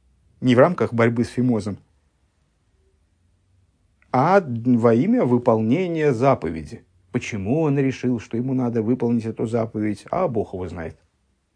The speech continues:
Но он так решил. Таково было его намерение. Он решил выполнить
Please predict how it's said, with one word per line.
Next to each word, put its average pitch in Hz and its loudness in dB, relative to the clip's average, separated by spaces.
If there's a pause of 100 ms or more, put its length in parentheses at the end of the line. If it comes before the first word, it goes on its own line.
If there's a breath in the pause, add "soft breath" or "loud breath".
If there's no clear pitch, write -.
(440)
Но 143 2
он 247 4
так 214 2
решил. 107 -2 (580)
Таково 147 4
было 139 2
его 127 4
намерение. 101 0 (1800)
Он 131 2
решил 135 2
выполнить 107 -2